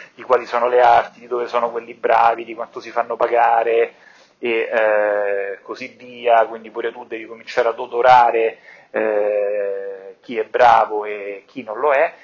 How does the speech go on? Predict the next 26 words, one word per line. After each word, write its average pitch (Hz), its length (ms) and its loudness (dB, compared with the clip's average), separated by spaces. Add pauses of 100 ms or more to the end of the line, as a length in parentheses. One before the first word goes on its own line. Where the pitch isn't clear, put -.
(200)
e, 95 1080 -14
e - 280 -20
quello 123 260 -4
pagava 123 440 4
diecimila 131 680 -4
euro, 110 180 -6
e - 40 -20
quello 127 300 -2
una 147 200 0
giornata 120 720 0 (800)
tutta - 280 -2
intera 120 440 4
per 117 140 -8
insegnargli 123 500 -2
una 113 140 -6
determinata 127 540 -6
pratica, 110 520 -8
e - 60 -18
poi - 160 -12
basta. - 420 -8 (640)
Finiva 123 340 -10
così, 120 460 -14
non 131 140 -18
vuoi 139 160 -2
la 143 80 0
pratica, 123 360 -6